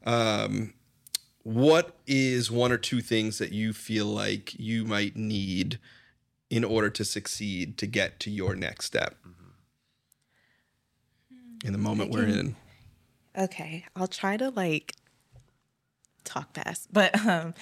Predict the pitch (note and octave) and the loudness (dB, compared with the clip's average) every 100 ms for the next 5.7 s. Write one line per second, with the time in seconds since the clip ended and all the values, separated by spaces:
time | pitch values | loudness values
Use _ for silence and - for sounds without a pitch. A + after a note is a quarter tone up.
0 | - - - - - - _ _ - G#3+ | -14 -14 -16 -20 -20 -20 _ _ -4 2
1 | A3 G#3 - F#3 G3 A4 A4 - _ - | 2 2 -2 -2 -2 0 -4 -6 _ -20
2 | _ - F3 F#3 G3+ - F#3+ F#3 - D#3+ | _ 0 0 0 -4 -4 -4 -2 -2 -2
3 | D#3 D#3+ D#3+ D#3 D#3 D#3 D#3 E3+ D#3 D3+ | 0 0 0 -2 -2 -2 0 -2 -2 -2
4 | D#3 - D#3+ D#3+ D#3 - - - F3 D#3+ | -4 -2 -2 -2 -4 -10 -10 -4 -4 -2
5 | D#3+ D#3+ D#3+ D#3 D3+ D3+ D#3 | -2 -2 -2 -2 -2 -2 -4